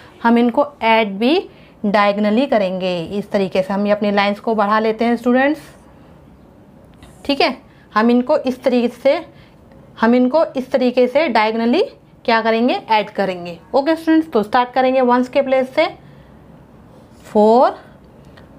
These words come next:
वन और टू, वन में टू ऐड करेंगे तो कितना हो जाएगा,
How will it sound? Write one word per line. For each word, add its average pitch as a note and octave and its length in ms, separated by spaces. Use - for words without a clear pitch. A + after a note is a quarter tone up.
वन A3 480
और B3+ 300
टू, F#4+ 300
वन A3+ 280
में C4 200
टू C4 200
ऐड B3+ 160
करेंगे C4 340
तो C4+ 100
कितना C4+ 300
हो C4 120
जाएगा, C4+ 420